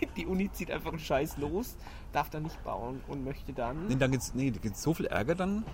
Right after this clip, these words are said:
Speaker 2: ähm, dass der Stadtrat dann sagt, "Ah nee, wenn das so ist, dann machen wir da oben, oben gar nichts hin."
Speaker 1: Ein Park.
Speaker 2: Genau, wir lassen es so. Wir machen da ein Nachkriegsmuseum draus.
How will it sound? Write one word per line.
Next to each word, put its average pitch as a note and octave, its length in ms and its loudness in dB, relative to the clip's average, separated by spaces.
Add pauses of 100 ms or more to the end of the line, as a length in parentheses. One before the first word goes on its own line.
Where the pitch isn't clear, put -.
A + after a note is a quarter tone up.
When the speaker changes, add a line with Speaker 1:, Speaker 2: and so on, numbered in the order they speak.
(300)
Speaker 2:
ähm, B2 380 2
dass A2 240 0
der A#2 80 0
Stadtrat F3 300 0
dann D#3 60 2
sagt, D#3+ 300 0 (340)
"Ah B2 140 4
nee, A#2 140 6
wenn G#2+ 80 4
das G2 100 2
so B2+ 180 2
ist, F3+ 120 0
dann E3+ 80 4
machen D3+ 140 4
wir D#3 40 4
da D#3+ 60 2
oben, C#3+ 240 2
oben D#3 360 2
gar G2 160 6
nichts G2 200 0
hin." F2+ 180 2 (720)
Speaker 1:
Ein D#3 180 0
Park. C3 300 0 (320)
Speaker 2:
Genau, G2+ 320 6
wir C3+ 80 8
lassen G#2+ 220 4
es A#2+ 80 0
so. F#2+ 220 2 (280)
Wir A#2 100 2
machen A#2 260 4
da G#2 240 2 (960)
ein G#2+ 200 4
Nachkriegsmuseum F#2 920 2
draus. D2+ 520 0